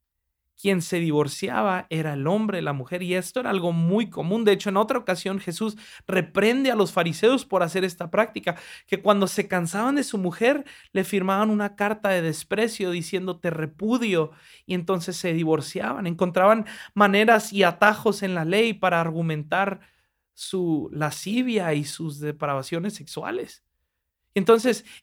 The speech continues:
el decirle a esta mujer, "Tú has tenido cinco maridos", era decirle, "Ha habido cinco hombres que te han repudiado". Qué fuerte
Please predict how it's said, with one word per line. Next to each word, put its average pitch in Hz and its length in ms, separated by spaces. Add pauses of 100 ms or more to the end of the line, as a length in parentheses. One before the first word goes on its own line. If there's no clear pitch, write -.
el 202 140
decirle 254 340
a - 20
esta 247 160
mujer, 220 240
"Tú 214 100
has 214 120
tenido 208 300
cinco 247 380
maridos", 214 440
era 208 120
decirle, 196 500
"Ha 180 60
habido 208 260
cinco 220 600
hombres 196 640 (460)
que 170 140
te 165 120
han 185 460 (140)
repudiado". 170 1000 (1500)
Qué 196 180
fuerte 254 1000